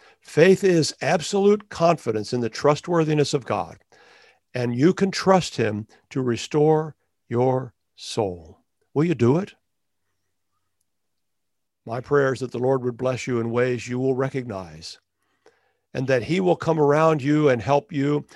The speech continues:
and strengthen you and do something in you that you didn't know was possible.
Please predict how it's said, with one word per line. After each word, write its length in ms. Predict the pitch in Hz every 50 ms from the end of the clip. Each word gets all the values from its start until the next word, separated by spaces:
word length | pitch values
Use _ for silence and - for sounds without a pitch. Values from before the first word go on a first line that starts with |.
| - -
and 120 | 139 117 110
strengthen 540 | - - - 143 143 156 143 - 147 143
you 320 | 139 139 143 143 151 147 - _ - _ _ -
and 140 | 135 123 117
do 160 | 131 143 151
something 680 | 139 - - - - 160 180 185 - - 185 180 - -
in 260 | - 165 165 175 175 170
you 300 | 160 156 160 170 180 170
that 200 | 135 127 127 -
you 80 | 151 147
didn't 440 | 120 104 - 165 175 185 196 190
know 200 | 175 170 180 185
was 180 | 185 185 175 -
possible. 680 | - - - 170 165 143 - - 123 98 95 92 90 95